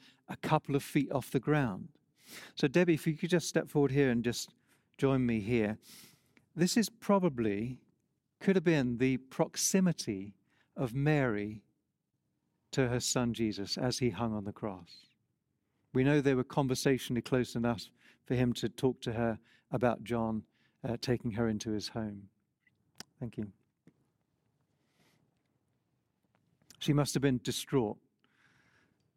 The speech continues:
The pain, the grief, the sorrow, from nine A M through to three P M. I wonder what went through Mary's mind during those six hours.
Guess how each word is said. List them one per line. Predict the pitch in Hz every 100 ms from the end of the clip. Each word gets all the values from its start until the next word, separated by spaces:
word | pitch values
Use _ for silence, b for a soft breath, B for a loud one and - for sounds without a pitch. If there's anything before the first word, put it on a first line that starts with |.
| _ _ _
The | -
pain, | - 151 139 120 107 101 87 _ _ _ _ _ _ _ _ _ _ _ -
the | 123
grief, | 127 127 123 98 - - - _ _ -
the | 120
sorrow, | - 127 120 113 107 - _ _ _ _ _ _ _ _ _ _ _ _ -
from | 147 135
nine | 139 143 139
A | 131 123
M | 110 101 98 - _ _ _ _
through | - 135
to | - 120
three | - 123 117
P | - 113
M. | 107 110
I | 113
wonder | 151 175
what | 175 175
went | 151 139
through | - - 147 139 131 - b b b b
Mary's | 127 135 131 113 123
mind | 127 123 110 110 - _ _ -
during | 113 143 147 147 131
those | 131 120
six | - 131 -
hours. | 120 107 101 143 -